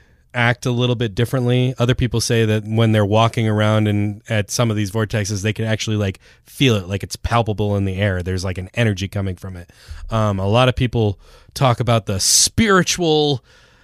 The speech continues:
aspect of these vortexes and stuff, which, you know, if you haven't been to Sedona, it's beautiful. I get the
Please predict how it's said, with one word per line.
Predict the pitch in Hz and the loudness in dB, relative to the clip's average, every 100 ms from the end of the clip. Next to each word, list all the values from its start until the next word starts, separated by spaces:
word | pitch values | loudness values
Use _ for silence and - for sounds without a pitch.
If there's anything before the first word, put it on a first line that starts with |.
| - - - | -18 -10 0
aspect | 131 131 - 135 - | 2 2 0 -2 0
of | 127 113 107 | -2 -2 0
these | 113 107 - - - _ _ _ 113 | 0 0 -2 -8 -16 _ _ _ -10
vortexes | 107 120 127 135 117 - 117 113 - | -2 2 2 0 -2 -2 0 0 -2
and | 110 113 | -2 -2
stuff, | - 117 107 - _ _ - - | 0 -2 -2 -6 _ _ -20 -2
which, | 185 175 | 0 0
you | 202 214 | 0 2
know, | 175 160 - | 4 2 0
if | 147 165 | -2 0
you | |
haven't | 139 170 220 123 | 0 0 0 0
been | 107 113 | 0 0
to | 123 | 0
Sedona, | 117 127 117 120 127 131 _ | -2 -2 0 2 0 -2 _
it's | 170 160 - | -4 -4 -4
beautiful. | 110 98 104 110 131 131 - | -12 -4 -2 -2 -2 -4 -6
I | 127 143 | -2 -2
get | 101 110 117 - | 0 0 0 0
the | 98 90 | 0 0